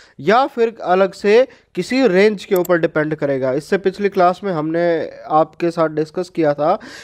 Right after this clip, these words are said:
कि जो आइटरेशन स्टेटमेंट होती हैं वो होती हैं तीन तरह की, while लूप, for लूप और नेस्टेड for लूप्स। इसमें while लूप की मैं already जो है आपको क्लास दे चुका हूँ और आप वो कर चुके हैं। तो आज हम डिस्कस करेंगे कि for लूप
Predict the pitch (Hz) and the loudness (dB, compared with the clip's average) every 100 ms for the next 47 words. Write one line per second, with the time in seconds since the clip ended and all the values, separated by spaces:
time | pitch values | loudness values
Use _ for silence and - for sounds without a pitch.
0 | - - 170 180 180 196 208 220 233 220 | -6 -2 2 4 4 2 -2 -4 -6 -2
1 | 214 202 208 202 196 190 196 196 185 185 | 0 0 -2 -4 -4 -2 -2 -2 0 0
2 | 170 175 180 180 165 165 170 160 147 151 | 0 0 -2 -2 0 0 2 2 0 2
3 | 185 143 143 170 175 185 190 - 147 156 | 0 2 2 2 2 0 -2 -4 0 0
4 | 160 175 180 165 180 254 - _ - - | 2 0 2 2 4 4 0 _ -20 -12
5 | 156 220 233 247 226 - 165 151 139 120 | 0 0 2 -2 -2 -2 -4 -2 -6 -8
6 | - - 175 - 208 214 185 151 170 196 | -12 -6 -6 -4 -2 0 2 0 0 2
7 | 196 190 202 190 190 185 175 175 180 175 | 0 -2 -8 0 2 2 2 0 0 0
8 | 165 160 - 165 160 147 143 135 156 180 | 2 0 -2 -8 -2 -2 -2 -2 -2 -2
9 | 185 175 180 175 160 147 135 127 160 190 | -4 -2 0 0 0 0 -6 -4 -6 -4
10 | 190 180 175 175 190 _ - - - - | -8 -4 -2 -2 -4 _ -20 -20 -16 0
11 | 185 208 175 220 226 214 202 202 - 196 | 2 4 4 2 0 -6 -6 -8 -6 -8
12 | 196 165 175 202 214 - 165 165 160 240 | -4 -4 -4 -6 -8 -4 0 2 4 2
13 | - | 0